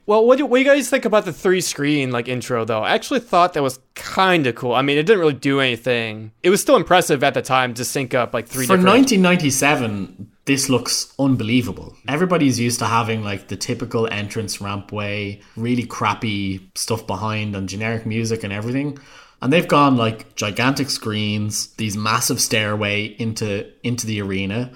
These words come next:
Speaker 2: And then they have the lights above, which constantly seem to be streaming, like, N W O and different words and things like that all the time. And it just looks so different, and it looks really cool. Okay, maybe nowadays it might not be the,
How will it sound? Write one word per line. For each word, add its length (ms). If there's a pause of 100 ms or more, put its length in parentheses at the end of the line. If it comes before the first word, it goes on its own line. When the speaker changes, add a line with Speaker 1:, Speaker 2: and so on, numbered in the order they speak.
(420)
Speaker 2:
And 120
then 100
they 80
have 240
the 60
lights 340
above, 500
which 520
constantly 460
seem 240
to 60
be 120
streaming, 400
like, 300 (100)
N 200
W 360
O 420
and 460
different 320
words 420
and 100
things 220
like 160
that 180
all 120
the 100
time. 380 (260)
And 100
it 40
just 240
looks 240
so 180
different, 600
and 80
it 100
looks 240
really 240
cool. 480 (100)
Okay, 240
maybe 440
nowadays 920
it 120
might 240
not 200
be 100
the, 260